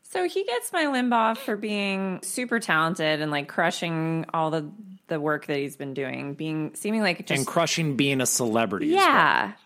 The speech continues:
Speaker 1: And, and handling it with good humor, but maybe occasionally putting up a boundary and, like, "No, I'm not gonna read these horny tweets on camera. I'm not gonna do that." <laughs>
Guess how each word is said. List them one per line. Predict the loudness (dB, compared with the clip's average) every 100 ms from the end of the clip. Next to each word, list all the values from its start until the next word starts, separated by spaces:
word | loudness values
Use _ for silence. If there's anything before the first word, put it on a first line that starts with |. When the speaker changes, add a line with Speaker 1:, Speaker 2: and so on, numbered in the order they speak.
| _ -2
Speaker 1:
And, | 0 0 0 -2
and | -2
handling | -2 -2 -4 -2 0
it | 0 0 -2
with | -4 -4 -2
good | -2
humor, | -2 -2 0 0
but | 0 -2
maybe | -2 0
occasionally | -2 -2 -2 -2 -2
putting | -2 -2 0
up | -2
a | -2
boundary | 0 0 0 0
and, | 0 0
like, | -2 -4
"No, | -4
I'm | -2
not | -2 -2
gonna | -4 -2
read | -2 -2
these | -6
horny | -4 -4 -2 -4
tweets | -4 -4 -4 -8 -14 -14 -8
on | -4 -4
camera. | -4 -8 -8
I'm | -8 -4
not | -4 -2
gonna | -4
do | -2 2
that." | 4 4
<laughs> | 0